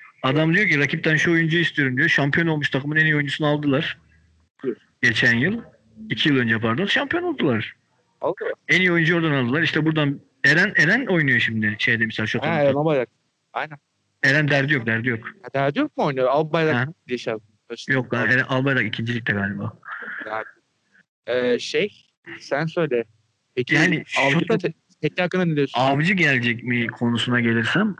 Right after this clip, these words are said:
Speaker 1: Avcı'nın yönetimin yarısı istemiyor baba.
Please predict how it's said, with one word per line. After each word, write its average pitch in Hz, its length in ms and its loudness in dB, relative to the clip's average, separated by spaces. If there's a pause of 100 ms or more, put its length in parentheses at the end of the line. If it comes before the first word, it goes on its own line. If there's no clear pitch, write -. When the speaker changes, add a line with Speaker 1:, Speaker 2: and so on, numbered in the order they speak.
Speaker 1:
Avcı'nın 147 760 2 (540)
yönetimin 165 400 2
yarısı 160 280 2
istemiyor 120 400 0
baba. 101 320 -4